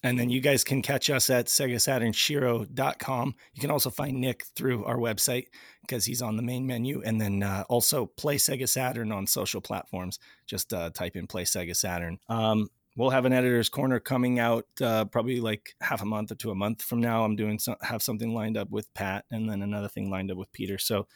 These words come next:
yeah, we'll keep the content coming. And, uh, until next time, it's been Saturn Dave and Pandemonium reminding you that you must play your Sega Saturn. We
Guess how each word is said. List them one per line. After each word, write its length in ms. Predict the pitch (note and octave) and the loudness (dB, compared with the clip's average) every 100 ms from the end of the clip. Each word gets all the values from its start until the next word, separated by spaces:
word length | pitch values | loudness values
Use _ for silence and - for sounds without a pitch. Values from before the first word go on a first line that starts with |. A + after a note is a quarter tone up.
| - - _ | -20 -20 _
yeah, 100 | - | -4
we'll 140 | G2 G#2+ | 0 0
keep 200 | - E3+ _ _ | -2 -6 _ _
the 200 | C3 B2+ | -2 -2
content 440 | G#2+ C3+ C3+ C3 - | 0 -2 0 -2 -2
coming. 380 | D3 D3 D#3 B2 | -2 0 2 2
And, 220 | G#2 G2 - - - - - | 2 -2 -10 -20 -20 -8 0
uh, 260 | G#2+ G#2+ A#2+ | 4 4 4
until 440 | A#2 F3+ E3 D#3+ | 2 4 6 4
next 340 | D3 D3+ - - | 2 0 2 2
time, 320 | F#3 C4 C4+ | 2 2 2
it's 280 | B2+ B2+ - | 0 0 -2
been 480 | - E3 C#3 B2 | -2 -2 0 0
Saturn 380 | G#2+ D3+ C#3+ C3 | 2 2 2 0
Dave 280 | A#2+ B2 F#2+ - | 0 0 -2 -4
and 300 | A2+ G#2+ F2+ _ | -2 -2 -4 _
Pandemonium 840 | - C#3 A#2 A#2 C#3+ C#3+ F#2+ G2 - | -2 0 2 0 0 -2 -6 -8 -8
reminding 440 | A#2+ A2 A#2+ A#2 A#2 | -6 -4 -2 -2 -2
you 120 | A#2+ | -4
that 160 | B2 | -4
you 80 | A#2 | -4
must 320 | A2 A2 A2 | -2 0 -2
play 160 | - F#2 | -4 -6
your 120 | F2+ | -4
Sega 300 | - F#2+ F2+ | -4 -6 -4
Saturn. 360 | - G2 G2 F#2 | -4 -4 -4 -6
We 220 | F#2+ G2+ | -8 -10